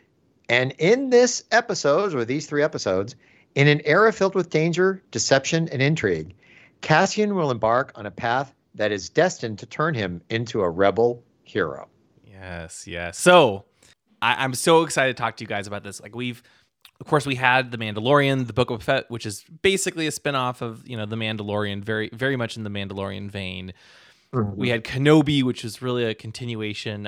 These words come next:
Speaker 2: of, of, um, you know, Obi-Wan Kenobi's story d-,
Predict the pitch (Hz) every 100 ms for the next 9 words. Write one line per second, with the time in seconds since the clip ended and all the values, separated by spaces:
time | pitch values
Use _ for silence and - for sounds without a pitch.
0 | - 101 95 95 95 92 90 - _ _
1 | _ _ _ 101 95 87 90 98 - -
2 | 101 90 98 - - - - 104 98 -
3 | 135 139 135 120 123 113 113 - 127 117
4 | 110 104 104 104 104 - 107 117 120